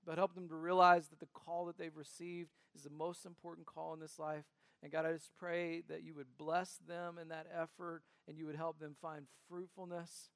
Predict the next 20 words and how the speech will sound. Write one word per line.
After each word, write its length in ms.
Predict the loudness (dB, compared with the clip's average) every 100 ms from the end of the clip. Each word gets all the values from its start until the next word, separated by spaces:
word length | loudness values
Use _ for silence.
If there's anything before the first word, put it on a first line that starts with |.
| _ _ _
and 140 | -10 -6
that, 120 | 2
God, 220 | 6 6
you 80 | 4
would 80 | 2
help 200 | 2 2 -2
them 220 | -2 -2
be 160 | -4 -8
an 80 | -8
encouragement 640 | -10 -10 -8 -8 -8 -12
to 120 | -6 -2
other 180 | -2
people. 540 | -2 -10 -8 0 2 0 _ _ _
And 100 | -4
God, 200 | 4 4
help 280 | 4 -4 2
us 240 | 4 4
as 100 | 0
a 80 | -16
church 500 | -14 -6 -6 -6 -14